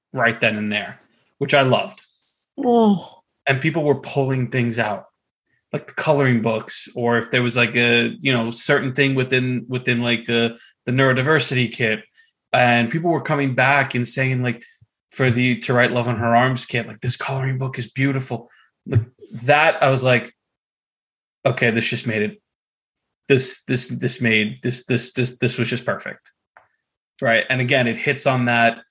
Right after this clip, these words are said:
Speaker 1: 'cause there always is that imposter syndrome, I think, uh, effect where it's like, "Oh, I don't know what the hell I'm doing. I, I'm a, I'm a schmuck from New York, New Jersey. What am I talking about?" <laughs> And it's like, "Oh no, wait, they like that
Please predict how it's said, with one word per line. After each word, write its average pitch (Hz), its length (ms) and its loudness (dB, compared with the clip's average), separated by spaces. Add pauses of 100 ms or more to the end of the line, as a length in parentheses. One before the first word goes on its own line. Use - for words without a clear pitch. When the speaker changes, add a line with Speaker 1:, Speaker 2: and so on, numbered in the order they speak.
(260)
Speaker 1:
'cause 131 120 0
there 156 200 6
always 160 180 2
is 147 140 -4
that 135 160 4
imposter 123 480 0
syndrome, 113 680 -4
I 113 100 0
think, 113 460 -2
uh, - 180 -2 (180)
effect 120 500 2
where 110 160 0
it's 101 160 -4
like, 110 260 -2 (640)
"Oh, 131 180 2
I 143 100 6
don't 127 120 2
know 117 80 -2
what 110 100 -8
the 123 80 -8
hell 113 180 -2
I'm 113 120 -6
doing. 131 400 0 (440)
I, 131 480 0 (100)
I'm 131 140 -2
a, 127 180 0
I'm 127 140 0
a 123 60 -2
schmuck 135 400 -2
from 127 180 0
New 131 80 2
York, 131 320 2
New 127 100 0
Jersey. 120 460 0
What 127 120 -2
am 131 100 0
I 127 80 0
talking 123 400 -2
about?" 107 320 -4 (220)
<laughs> - 220 -14
And - 840 -2 (320)
it's - 160 -4
like, 131 260 2 (240)
"Oh 160 100 4
no, 160 160 2
wait, 143 440 0 (160)
they 143 120 2
like 143 380 0
that 156 360 0